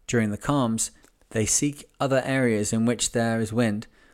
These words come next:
where they have a fighting chance. Thus the wind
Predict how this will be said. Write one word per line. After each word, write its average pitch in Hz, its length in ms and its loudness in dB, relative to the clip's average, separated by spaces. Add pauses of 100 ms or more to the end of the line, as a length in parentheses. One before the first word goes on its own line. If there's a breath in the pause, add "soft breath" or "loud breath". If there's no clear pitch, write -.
(120)
where 113 140 2
they 120 120 6
have 117 180 0
a 104 100 -2
fighting 107 440 -2
chance. 110 480 -2 (720 soft breath)
Thus 135 280 2
the 123 140 2
wind 127 300 2